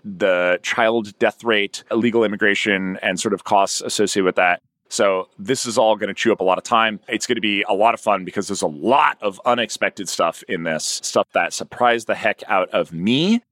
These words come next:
and will surprise the heck out of you. And so I will record that as soon as I can. I look forward to sharing it with you in part two of the best, It Was the Best of Times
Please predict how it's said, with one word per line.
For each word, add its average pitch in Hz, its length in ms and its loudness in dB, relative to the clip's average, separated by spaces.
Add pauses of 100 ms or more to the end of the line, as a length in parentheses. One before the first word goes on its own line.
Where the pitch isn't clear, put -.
(220)
and 95 220 -2
will 92 160 0
surprise 101 440 2
the 90 80 -6
heck 95 280 -2
out 95 180 2
of 87 180 -2
you. 80 580 -2 (100)
And 104 120 -2
so 98 260 4 (100)
I 90 480 2 (440)
will 90 680 0
record 135 360 0
that 120 180 4
as 101 100 -8
soon 120 140 -2
as 104 120 0
I 98 60 2
can. 104 420 2
I 95 60 -4
look 101 160 0
forward 95 240 -2
to 90 60 -8
sharing 95 400 2
it 92 120 -2
with 101 220 -2
you 92 240 2
in 95 220 -2
part - 280 -2
two 120 300 4
of 92 120 -2
the 95 60 -2
best, 98 360 0
It 120 80 4
Was 98 180 -4
the 101 60 -6
Best 101 200 0
of 104 60 -10
Times 95 540 0